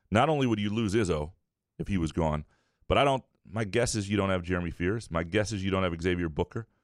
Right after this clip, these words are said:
So just picture a blank slate and, and becoming what a lot of college basketball is now, which is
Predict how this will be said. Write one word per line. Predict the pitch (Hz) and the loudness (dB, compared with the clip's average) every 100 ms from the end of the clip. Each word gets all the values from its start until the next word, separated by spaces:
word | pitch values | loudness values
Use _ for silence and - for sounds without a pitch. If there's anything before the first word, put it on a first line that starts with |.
| _ _ _ | _ _ _
So | 101 95 | 2 2
just | 95 - | 0 0
picture | 160 139 | 0 2
a | 107 | 2
blank | 113 127 - | 2 0 -2
slate | - 120 104 - _ _ _ - | -2 0 0 -4 _ _ _ 0
and, | 98 98 87 - | 0 0 -4 -2
and | 90 90 - - | 0 0 -4 -6
becoming | 92 - 110 110 | -4 2 2 2
what | 101 107 - _ _ _ _ _ _ | 2 0 -2 _ _ _ _ _ _
a | - | 2
lot | 98 104 113 | 2 4 2
of | - - | -2 -4
college | 113 90 87 | -2 0 0
basketball | 90 87 - 87 | -2 -2 0 0
is | 82 | 0
now, | 76 95 | 0 0
which | 107 - | 0 -2
is | 85 82 - | -4 -4 -8